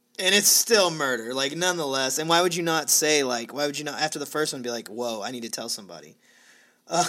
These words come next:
<laughs> it took the jury two fucking hours to sentence him to death. Two hours. <laughs> Imagine how big this trial was. All the evidence, all this shit, and it took him two fucking hours to be like, "Yeah, this dude needs to die, for sure."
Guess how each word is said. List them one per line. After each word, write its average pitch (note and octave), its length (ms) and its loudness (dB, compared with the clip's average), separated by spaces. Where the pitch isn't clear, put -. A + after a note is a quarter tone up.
<laughs> - 120 -20
it A3+ 180 4
took C4 260 4
the - 100 -2
jury G3 360 0
two A3 320 -2
fucking F#3 460 -2
hours B2 680 -2
to C#3+ 140 -6
sentence D#3+ 460 -4
him C3 140 -10
to B2 80 -18
death. A#2 500 -8
Two C#4 260 4
hours. A#3 420 6
<laughs> G#3+ 320 -2
Imagine C#4+ 280 2
how D#4+ 100 4
big F3 360 2
this D#3+ 120 0
trial A#2 360 -4
was. G2 200 -14
All A#3 220 4
the A3 260 4
evidence, C#3 460 -2
all A#3 220 4
this A#3+ 180 2
shit, D#3 220 2
and D#3+ 80 -2
it F3+ 100 -2
took G#3 140 -4
him F#3+ 100 -6
two A#3 240 -2
fucking A3+ 300 -4
hours F#3 180 0
to D3+ 60 -10
be C#3+ 60 -4
like, B2 120 -8
"Yeah, B2 140 -4
this A#2 120 -8
dude C3+ 200 -8
needs A#2 180 -6
to A2+ 80 -12
die, F#2 320 -14
for D3 120 -8
sure." A2+ 360 -4